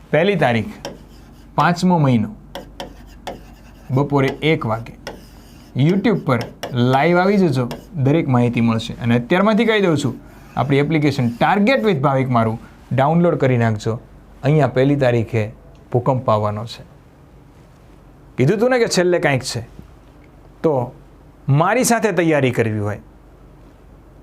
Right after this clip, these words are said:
જે પણ વિદ્યાર્થી હોય, મેઇન્સ માટે ડિસ્ક્રિપ્ટિવ, વર્ણનાત્મક, પાયાથી ટોચ સુધી, એ દરેક વિદ્યાર્થીઓ આવી જજો પહેલી મે બપોરે એક વાગે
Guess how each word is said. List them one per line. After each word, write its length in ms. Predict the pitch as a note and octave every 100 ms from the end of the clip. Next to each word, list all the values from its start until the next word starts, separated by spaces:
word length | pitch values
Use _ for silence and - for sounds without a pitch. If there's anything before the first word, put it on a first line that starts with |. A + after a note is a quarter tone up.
| -
જે 260 | B2 A3
પણ 160 | C4+ A#3
વિદ્યાર્થી 500 | E3+ C3 B2 A2+ G#2+
હોય, 120 | - - - - - - -
મેઇન્સ 580 | C#3+ F3 A#3+ C4+ A#3+ D3+
માટે 280 | B2+ G#2+ G#2+
ડિસ્ક્રિપ્ટિવ, 600 | F3+ F3+ - C4+ G3+ E3+
વર્ણનાત્મક, 640 | D#3+ G#3+ B3 C4 G3 C#3 -
પાયાથી 460 | F#3+ C4+ C#4+ A#3
ટોચ 320 | F3+ C4 C#4 -
સુધી, 380 | F#3+ C#3 G#2+ - - - - - -
એ 60 |
દરેક 280 | A#2+ F3 F#3+
વિદ્યાર્થીઓ 640 | E3 C3+ C3+ - A2+ G#2 - - - - - - - - - - - - -
આવી 180 | C#3 C#3+
જજો 260 | B2 A#2
પહેલી 400 | - D#3 F3+ F#3
મે 400 | C3+ D3+ G#3 - - - - - - - - - - - - - -
બપોરે 280 | C3 C#3 C3
એક 340 | - F#3+ G#3
વાગે 280 | C3+ A2 G#2